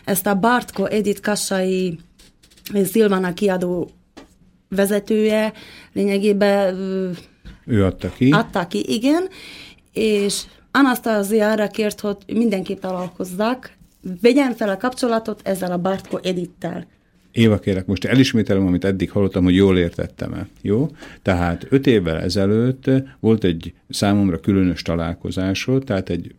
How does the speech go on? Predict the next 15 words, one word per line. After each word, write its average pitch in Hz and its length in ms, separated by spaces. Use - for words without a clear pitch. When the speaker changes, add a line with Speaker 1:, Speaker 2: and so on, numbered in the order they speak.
Speaker 2:
találkoztál 104 600
valakivel 90 520
nálatok 90 480
otthon, 123 600
akiről 95 320
te 113 120
magad 101 280
is 80 100
tudod, 90 300
hogy 82 140
nem 87 140
egy 82 140
húsvér 90 480
ember 82 420
volt, 113 380